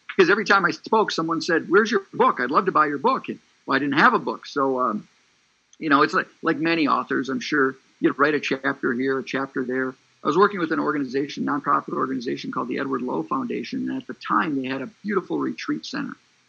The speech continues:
So I just, you know, told them my story. They said, "Why don't you just come out and finish your book?" So I spent a week there. They stocked the fridge, uh, with food, pounded out the book. Still didn't have the guts to go, um, print it, you know, self-publish it on my own. So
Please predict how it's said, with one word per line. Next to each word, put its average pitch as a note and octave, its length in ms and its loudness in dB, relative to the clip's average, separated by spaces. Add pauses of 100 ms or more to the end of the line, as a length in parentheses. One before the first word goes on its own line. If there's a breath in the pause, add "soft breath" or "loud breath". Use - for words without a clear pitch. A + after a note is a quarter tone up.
(280)
So D3 280 -2
I D3+ 140 4
just, D#3 220 -6
you D3+ 60 0
know, C3 120 0
told C#3+ 240 -2
them C#3 60 -2
my D#3 120 -2
story. C3+ 480 -4
They B2+ 100 -4
said, D3 160 -4
"Why - 100 -2
don't - 140 -2
you D#4+ 60 -8
just C#4 160 -6
come E3 140 0
out F3 120 2
and C3 240 -8 (140)
finish D#3 240 -4
your C#3+ 60 0 (100)
book?" A#2 160 -6
So C3 160 -6
I A#2+ 40 -4
spent E3+ 260 -4
a D3 60 0
week D3 280 -2
there. C#3+ 220 0
They C3+ 100 -2
stocked C#3+ 300 2
the - 80 -10
fridge, C3 520 -4 (480)
uh, B2 440 -4 (120)
with B2 120 -4 (140)
food, E3+ 480 4 (360)
pounded F3 300 2
out D3 160 -2
the B2 180 -6
book. B2+ 220 -6 (240)
Still C#4+ 260 -2
didn't A3 260 0
have F3 80 -2
the C#3 180 -6
guts D3 260 -4
to - 40 -6
go, C#3 180 -4 (460)
um, B2 380 -8 (560)
print F3+ 220 -4
it, - 140 -4 (180)
you C3+ 100 -4
know, A#2+ 140 -4
self-publish D3+ 580 0
it C#3 60 0
on B2+ 100 -2
my B2 120 -6 (100)
own. C#3 160 -2 (540 soft breath)
So D#3+ 280 4